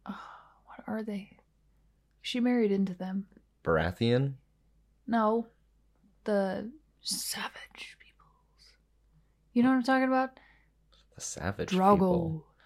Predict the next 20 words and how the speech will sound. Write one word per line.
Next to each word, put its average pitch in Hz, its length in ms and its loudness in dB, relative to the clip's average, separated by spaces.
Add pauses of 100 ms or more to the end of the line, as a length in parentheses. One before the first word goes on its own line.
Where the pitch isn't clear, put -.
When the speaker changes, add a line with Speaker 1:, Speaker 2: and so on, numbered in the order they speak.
(140)
Speaker 2:
Oh, 113 480 12
the, 107 240 6
uh, 95 300 4
Dothraki. 82 800 -2
Speaker 1:
Yeah, 208 240 4
the 185 120 0
Dothraki. 208 920 6 (140)
Speaker 2:
Mm-hmm. 95 440 4
Speaker 1:
I - 60 4
feel 233 160 2
like 226 160 6
those 202 240 8
are 196 60 8
the 185 100 4
main 185 220 2
ones. 180 140 0
And 190 160 4
the 175 60 2
Spider. - 440 -6 (1300)
<laughs> - 800 12